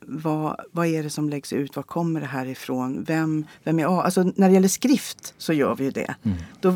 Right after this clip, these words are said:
Speaker 1: då vet vi liksom att det är ju vem som helst kan ju skriva precis vad som helst.
Speaker 2: Mm.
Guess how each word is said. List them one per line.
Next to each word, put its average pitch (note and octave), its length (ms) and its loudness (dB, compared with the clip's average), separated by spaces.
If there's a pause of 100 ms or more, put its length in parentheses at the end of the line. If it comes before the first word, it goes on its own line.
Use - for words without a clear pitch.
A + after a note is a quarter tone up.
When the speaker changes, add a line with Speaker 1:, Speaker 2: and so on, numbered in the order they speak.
Speaker 1:
då F#3+ 100 6
vet C3+ 340 4
vi F3 60 8
liksom C#3 260 0
att B2 100 -4
det C3+ 220 -2
är D#3 40 6
ju F3 80 6
vem C3+ 240 2
som D3+ 140 -2
helst E3+ 300 -2
kan F#3 120 2
ju D#3+ 40 -4
skriva D3+ 280 -4
precis C3+ 340 -8
vad B2 220 -10
som C#3+ 140 -2
helst. F#2 380 2
Speaker 2:
Mm. - 120 -8